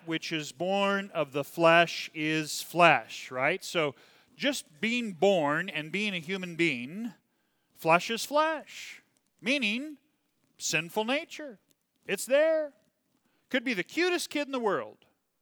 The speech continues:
okay? If you've had multiple kids, um,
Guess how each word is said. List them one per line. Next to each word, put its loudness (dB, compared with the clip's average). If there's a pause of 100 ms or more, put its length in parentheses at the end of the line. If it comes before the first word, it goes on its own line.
(160)
okay? -4 (320)
If 2
you've -2
had 4 (220)
multiple 0
kids, -2 (280)
um, 0